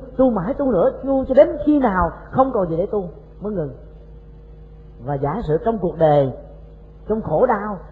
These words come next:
trong lận đận, trong thử thách chúng ta té xuống, vấp ngã, thì chống bàn tay mình, gượng dậy, ngồi dậy. Đừng bao giờ khóc, đừng bao giờ tủi phận, đừng bao giờ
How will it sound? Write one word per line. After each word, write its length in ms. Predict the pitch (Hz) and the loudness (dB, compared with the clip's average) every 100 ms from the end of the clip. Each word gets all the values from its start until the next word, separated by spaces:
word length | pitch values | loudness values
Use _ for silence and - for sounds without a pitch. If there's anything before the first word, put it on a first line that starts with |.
| - - | -14 -2
trong 160 | 262 226 | 0 2
lận 220 | 165 185 | 0 0
đận, 260 | 143 156 175 | -2 -4 -8
trong 120 | 226 | -6
thử 100 | 185 | -4
thách 140 | 170 220 | -4 -4
chúng 100 | 214 | -4
ta 80 | 196 | -6
té 280 | - 226 302 - | -6 -4 -4 -4
xuống, 200 | 247 294 - - - | -6 -8 -16 -14 -8
vấp 160 | 285 | -6
ngã, 280 | 175 135 254 - - - - - - - - - - | -8 -10 -12 -16 -20 -20 -20 -20 -20 -20 -20 -20 -12
thì 80 | 135 - | -10 -2
chống 140 | 220 294 392 | 2 4 4
bàn 200 | 302 185 190 | 4 2 -2
tay 200 | 196 214 | -4 0
mình, 200 | 185 135 - - - - - - - - - - - - - - | 0 -2 -14 -20 -20 -20 -20 -20 -20 -20 -20 -20 -20 -20 -18 -4
gượng 220 | 185 247 | 0 2
dậy, 240 | 214 156 202 - - - - | 2 0 -6 -10 -20 -20 -4
ngồi 200 | 180 165 | 2 2
dậy. 200 | 135 139 - - - - - - - - - | 2 -4 -10 -20 -20 -20 -20 -20 -20 -18 -2
Đừng 200 | 190 156 | 0 0
bao 100 | 165 | -2
giờ 100 | 143 - | -4 -6
khóc, 140 | 196 - - - - - - - - | -14 -16 -20 -20 -20 -20 -20 -20 -4
đừng 240 | 180 208 175 | 4 6 6
bao 120 | 185 | 2
giờ 180 | 170 139 | 2 2
tủi 140 | 147 | 0
phận, 280 | 196 127 135 160 - - - - - | -2 -4 -8 -14 -20 -20 -20 -20 -6
đừng 220 | 202 202 | 2 4
bao 180 | 180 185 | 4 2
giờ 260 | 180 165 | 4 4